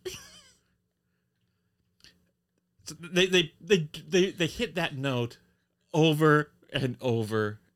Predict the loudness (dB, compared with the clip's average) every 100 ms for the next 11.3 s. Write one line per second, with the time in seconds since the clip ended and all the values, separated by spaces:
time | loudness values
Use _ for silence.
0 | _ _ _ -10 -4 -4 -4 -8 -8 -8
1 | -6 -8 -10 -18 _ _ _ _ _ _
2 | _ _ _ -2 0 -2 -2 -4 -4 2
3 | 2 2 0 0 _ -8 -2 0 0 -4
4 | -2 0 4 2 2 0 0 0 2 2
5 | 0 -2 -4 _ _ _ _ -2 0 0
6 | -2 -2 -2 -4 -6 -6 -4 -4 -6 -12
7 | _ _ -14 -12 -10 -6 -6 -6 -4 -4
8 | -4 -6 -12 -10 -6 -4 -4 -6 -6 -10
9 | -14 _ _ _ _ -8 -4 -2 0 0
10 | -2 -6 -4 -6 -8 -10 -10 -10 -10 -10
11 | -10 -16 -20